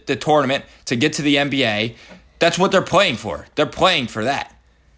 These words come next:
So I'm not degrading the talent level of the N B A players.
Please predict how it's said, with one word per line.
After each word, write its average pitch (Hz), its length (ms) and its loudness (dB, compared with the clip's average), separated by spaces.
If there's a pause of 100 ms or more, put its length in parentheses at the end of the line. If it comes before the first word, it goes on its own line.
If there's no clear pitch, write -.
(160)
So 156 160 2
I'm 190 200 4
not 220 220 2
degrading 139 520 0
the 120 120 -4
talent 139 380 0
level 110 220 0
of 101 80 -4
the 110 140 -2
N 110 100 0
B 98 120 -2
A 92 40 -4
players. 92 400 -2